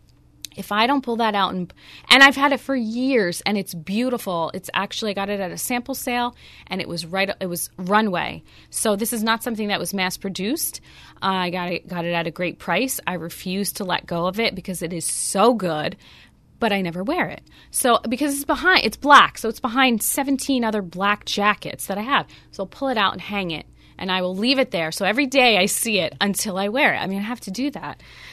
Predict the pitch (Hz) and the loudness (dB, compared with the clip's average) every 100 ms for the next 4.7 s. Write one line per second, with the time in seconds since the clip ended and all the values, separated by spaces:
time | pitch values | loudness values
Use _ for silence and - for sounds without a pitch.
0 | - - - 202 - 160 - 147 - - | -16 -8 -2 -2 -4 -12 -12 -16 -16 -16
1 | - - - - 262 247 240 - 269 277 | -16 -14 -6 2 6 8 6 8 8 8
2 | 254 240 269 349 269 254 269 277 - 359 | 6 0 2 4 6 4 2 0 0 0
3 | 269 277 233 208 202 175 - - 285 262 | 2 0 0 0 0 0 0 -2 2 2
4 | 269 262 208 190 180 185 165 | 2 -2 2 2 2 0 -2